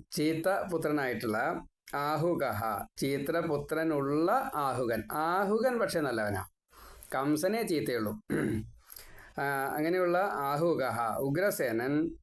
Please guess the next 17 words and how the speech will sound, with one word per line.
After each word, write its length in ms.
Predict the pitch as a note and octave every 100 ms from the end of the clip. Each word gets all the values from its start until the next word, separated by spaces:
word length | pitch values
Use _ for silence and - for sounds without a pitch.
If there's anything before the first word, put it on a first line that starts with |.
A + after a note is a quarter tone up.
| -
ഈ 360 | C#3 C#3 C#3+ -
ജീവതി 1000 | C3+ C#3+ D3+ D#3+ E3 F3 E3+ A3 A#3 - _ _ - -
കച്ചിത്, 480 | D#3+ E3 C3 G#2 G#2+ -
ഇപ്പോ 340 | D3 D3 F3+
ജീവിച്ചിരിക്കുന്നുണ്ടോ? 1120 | G#3 D#3 D3+ D3 C3 A#2 A#2 G#2 G2 A2+ - - - F#3+ D#3 A2 - - - - - - -
അസ്യ 340 | E3+ - G3 G#3+
അനുജഃ, 880 | G3+ F3+ D#3+ C3 B2 A2 A#2+ G#2 -
ഇവന്റെ 500 | C#3 D#3 E3+ D#3+ E3+
അനുജനായിട്ടുള്ള 1080 | G#3+ C#3+ C#3+ E3 F#3 D#3+ D3 B2+ B2 D#3+ -
സസുതഃ 920 | D#3+ F#3+ F#3+ F#3 E3+ E3 D#3+ E3 F#3+
ഹൃദീകഃ, 920 | G#3+ F#3 C3+ D#3 F3 D#3+ A#2 B2+ A2 A2 - -
പുത്രസഹിതനായിട്ടുള്ള 920 | C#3 F3+ F#3+ F#3 E3+ D3+ D3 C#3 D#3+
ഹൃദീകനും 920 | C#3+ B2 D3 E3+ C#3+ A2 B2 G#2 - - - -
സസുതഃ, 840 | - - F#3 F3 C3+ A#2+ G#2+ A2 G#2 - C#3+
ഏ, 220 | C3+ C#3 - -
പുത്രനോട് 480 | D3+ C#3+ C#3+ C#3+ C#3+
കൂടി, 560 | F#3+ C3+ A2+ A2+ G#2